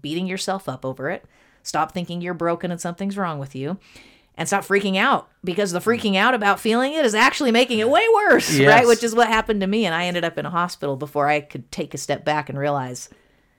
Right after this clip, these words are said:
Speaker 2: Okay,
Speaker 1: this is
Speaker 2: yeah.
Speaker 1: just what happened.
Speaker 2: You know, Natalie, that's exactly what happened with me. So to s-, it, our stories are very similar. And as soon as I was able to figure that anxiety out,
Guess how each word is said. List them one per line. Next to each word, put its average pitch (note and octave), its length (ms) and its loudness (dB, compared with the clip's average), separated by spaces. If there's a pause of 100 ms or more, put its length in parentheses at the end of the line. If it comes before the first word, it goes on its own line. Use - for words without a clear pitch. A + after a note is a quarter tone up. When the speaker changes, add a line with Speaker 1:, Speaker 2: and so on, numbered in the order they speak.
(220)
Speaker 2:
Okay, A#2+ 380 -10
Speaker 1:
this E3 200 -2
is A2+ 120 -4
Speaker 2:
yeah. G#2 60 -8
Speaker 1:
just C#3+ 220 -6
what - 140 -8
happened. - 460 -16 (440)
Speaker 2:
You D3 100 0
know, D3+ 100 4
Natalie, D3 360 4
that's C#3+ 280 2
exactly C3 500 -2
what B2 180 -4
happened B2+ 480 -6
with A#2 180 -8
me. A#2 480 -6
So B2+ 200 -6
to A2+ 60 -10
s-, A2 120 -12
it, B2+ 160 -10 (120)
our C3 220 -4
stories C#3+ 420 -2
are B2+ 60 -2
very B2 180 -2
similar. A2+ 640 -8 (800)
And A#2+ 380 -6
as B2 140 -8
soon D#3 140 -4
as D3+ 140 -2
I D3 120 0
was C#3 140 -2
able C#3 200 -2
to B2+ 100 -10
figure C#3+ 340 -8
that C3 200 -4
anxiety B2 640 -6
out, A2 320 -12